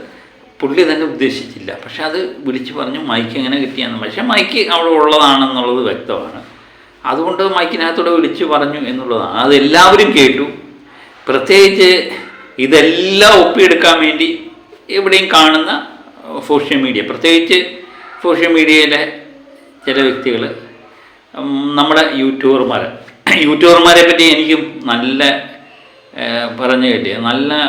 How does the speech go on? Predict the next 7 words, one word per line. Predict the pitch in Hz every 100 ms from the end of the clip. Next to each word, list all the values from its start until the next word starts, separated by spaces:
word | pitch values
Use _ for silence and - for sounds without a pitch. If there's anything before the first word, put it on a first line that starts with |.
| 131 123 123
അഭിപ്രായമാണ്. | 131 135 135 127 110 - - - - _ - -
കാരണം, | 131 151 156 156 - - _ _ _ _ _
ഏഹ്, | - 277 - -
ഇവരെപ്പറ്റി | 143 147 190 196 202 208
ഇവർ | 190 165 247
മോശമായിട്ടാണ് | 233 202 - 175 160 - 104 104
പറയുന്നത്. | 92 87 - -